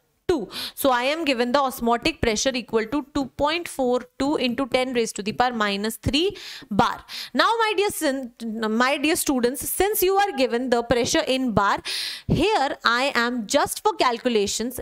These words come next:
just for calculations. I know, I know there is a very little bit difference in atmosphere and bar, but just for calculation, because I need the answer in integer type, so I can say that this is nearly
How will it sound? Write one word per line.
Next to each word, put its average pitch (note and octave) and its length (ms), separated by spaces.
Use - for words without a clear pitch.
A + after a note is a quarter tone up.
just D#4+ 380
for G4+ 100
calculations. A#3+ 680
I C4+ 220
know, D#4+ 260
I C4+ 240
know E4+ 120
there C#4+ 180
is C#4+ 100
a D#4 60
very B3+ 480
little G4 300
bit F#4+ 180
difference B3+ 580
in C#4 320
atmosphere B3 680
and C#4+ 320
bar, A3+ 200
but A#3 340
just B3+ 280
for F4+ 120
calculation, B3 640
because A#3 320
I B3 160
need D#4+ 240
the D#4 60
answer B3 320
in B3 200
integer A3 460
type, A3 260
so - 220
I G#3 180
can D#4+ 260
say C4 220
that G#3+ 300
this A3 160
is A3 160
nearly C#4 560